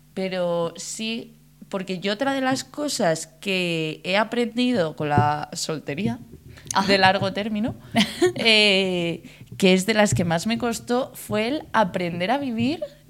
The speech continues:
Speaker 1: sin una historia en la cabeza.
Speaker 2: Ya.
Speaker 1: Sin un tonteo, sin un amante, sin un nada. En plan,
Speaker 2: Ya, ya, ya.
Speaker 1: lo que hay es amistad, familia,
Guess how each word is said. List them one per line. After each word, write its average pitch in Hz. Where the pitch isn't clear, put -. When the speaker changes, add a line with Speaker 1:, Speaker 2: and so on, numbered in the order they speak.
Speaker 1:
sin 202
una 202
historia 254
en 208
la 156
cabeza. 160
Speaker 2:
Ya. 151
Speaker 1:
Sin 202
un 262
tonteo, 180
sin 196
un 202
amante, 202
sin 202
un 247
nada. 226
En 196
plan, 180
Speaker 2:
Ya, 175
ya, 156
ya. -
Speaker 1:
lo 202
que 208
hay 285
es 403
amistad, 170
familia, 185